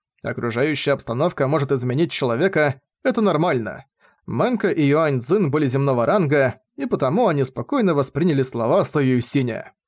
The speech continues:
В конце концов, им не хотелось сидеть в ожидании медленной смерти, и раз уж проделали весь этот путь, то уже поздно отступать. А вот другие, те, кто смирился с реальностью, вновь задумались о рисках.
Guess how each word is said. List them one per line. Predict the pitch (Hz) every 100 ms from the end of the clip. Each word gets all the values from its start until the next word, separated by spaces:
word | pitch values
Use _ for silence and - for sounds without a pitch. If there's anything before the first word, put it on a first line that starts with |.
| _ _
В | _
конце | - 110 - 170
концов, | 170 135 - 147
им | 156 147
не |
хотелось | 135 127 240 135 -
сидеть | 139 123
в |
ожидании | 120 127 131 127 131
медленной | 135 127 117
смерти, | - 127 196 - 151 143 - _ _
и | 139
раз | 185 170 185
уж | 202 196
проделали | 208 175 135 160 151 143
весь | 135 135
этот | 120 110
путь, | 165 196 - _ _
то | - 123
уже | 117 117 202
поздно | 185 135 131
отступать. | 117 - 127 139 - - - _ _ _ _
А | -
вот | 120 127
другие, | 127 120 190 143 - _ _
те, | 156
кто | - 131
смирился | 135 139 131 117
с | -
реальностью, | 131 175 151 - 151 139 - _ _ _
вновь | 131 120 123 127 143
задумались | 254 147 135 127 -
о |
рисках. | 139 127 - 113 - -